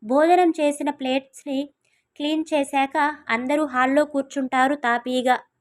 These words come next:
సోఫాలో కూర్చున్న రఘురామ్ గారు, "అమ్మో, ఈరోజు కడుపు ఫుల్గా తినేశాను, అసలు ఖాళీలే లేదు.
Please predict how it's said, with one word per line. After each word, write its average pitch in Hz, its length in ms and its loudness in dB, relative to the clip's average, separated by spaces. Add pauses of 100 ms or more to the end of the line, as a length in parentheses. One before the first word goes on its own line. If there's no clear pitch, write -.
(760)
సోఫాలో 403 540 2
కూర్చున్న 349 460 2
రఘురామ్ 269 440 2
గారు, 269 320 2
"అమ్మో, 240 400 -2 (240)
ఈరోజు 285 340 0
కడుపు 277 340 -2
ఫుల్గా 285 440 2
తినేశాను, 302 720 -2
అసలు 277 260 -4
ఖాళీలే 247 580 -2
లేదు. 277 340 -2